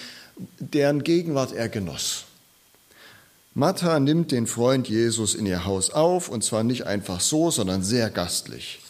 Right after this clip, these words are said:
Martha, ihr Name bedeutet übrigens Chefin.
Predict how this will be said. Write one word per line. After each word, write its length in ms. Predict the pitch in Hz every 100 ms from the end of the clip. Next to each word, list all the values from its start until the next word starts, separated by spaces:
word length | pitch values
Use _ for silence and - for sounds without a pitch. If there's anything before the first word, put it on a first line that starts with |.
| -
Martha, 580 | 107 117 135 165 196 233 - - - -
ihr 160 | 120
Name 400 | 101 107 151 175
bedeutet 540 | 110 104 110 120 120 101
übrigens 680 | 123 123 101 98 92 - - -
Chefin. 640 | - 151 - 101 143 196